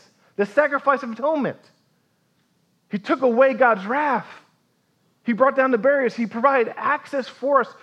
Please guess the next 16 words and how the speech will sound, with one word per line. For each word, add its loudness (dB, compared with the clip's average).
to -2
be -2
with -2
God. -4
We -6
see -6
this -4
again -4
and -4
again, -4
that -6
this -4
is -12
who -6
Christ -4
is, -2